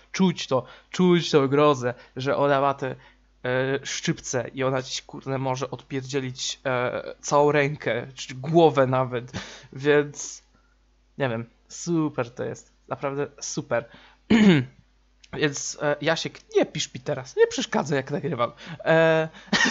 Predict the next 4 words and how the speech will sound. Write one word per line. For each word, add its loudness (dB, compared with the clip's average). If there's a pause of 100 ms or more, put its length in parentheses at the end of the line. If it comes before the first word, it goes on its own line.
(800)
<laughs> -
e, 4
dobra, 2 (960)
więc -4